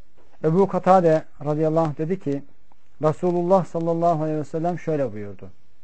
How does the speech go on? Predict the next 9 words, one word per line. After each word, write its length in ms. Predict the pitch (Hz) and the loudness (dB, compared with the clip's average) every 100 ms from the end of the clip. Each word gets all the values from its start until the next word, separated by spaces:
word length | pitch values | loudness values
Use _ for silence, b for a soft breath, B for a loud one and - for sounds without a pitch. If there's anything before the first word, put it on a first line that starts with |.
| - - - - - - - - b b b | -12 -12 -12 -14 -12 -12 -12 -12 b b b
Sizden 520 | - 156 151 185 175 | -6 -4 2 2 2
birisi 380 | 147 143 135 127 | 2 -2 -4 -6
bir 100 | 135 | -6
şey 320 | - 160 165 | -2 -4 -4
içtiği 440 | 156 - - 170 165 | -8 -10 -6 -4 -2
zaman 400 | 131 123 143 190 | -4 -4 -6 -8
su 280 | - - 147 | -10 -2 0
kabının 420 | 160 139 135 135 | 2 2 0 -2
içine, 320 | 117 - 104 | -6 -10 -10